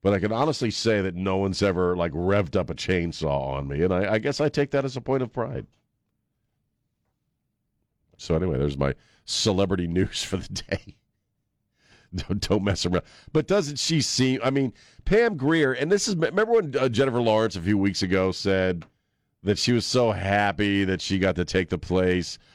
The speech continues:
of being the first female action star in a franchise?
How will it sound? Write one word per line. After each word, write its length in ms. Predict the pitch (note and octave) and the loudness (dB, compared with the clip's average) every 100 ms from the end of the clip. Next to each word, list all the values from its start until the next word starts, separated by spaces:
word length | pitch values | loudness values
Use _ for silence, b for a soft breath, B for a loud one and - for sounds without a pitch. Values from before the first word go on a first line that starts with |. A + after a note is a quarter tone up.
| b - | b -2
of 160 | F2+ | 0
being 220 | C#2 F#2+ | 2 0
the 100 | F#2 | 0
first 600 | F2+ - - G2+ F#2+ - | -4 -6 0 2 2 -2
female 680 | - - G#2+ G2+ F#2+ F#2 F2+ E2+ | -12 -4 0 2 2 2 2 0
action 460 | F#2+ F#2 E2+ F#2 F2 | 0 0 -2 -8 -8
star 720 | - F#2 F2+ F2 E2+ E2+ E2 - _ _ _ _ _ _ _ | -4 0 2 4 2 0 -2 -10 _ _ _ _ _ _ _
in 140 | F2+ E2+ | -6 -6
a 60 | |
franchise? 1400 | - - F2+ F2 E2+ F#2 F2+ E2+ E2 E2+ E2+ D#2+ - - | -4 0 0 0 0 0 2 2 0 0 -2 -4 -8 -18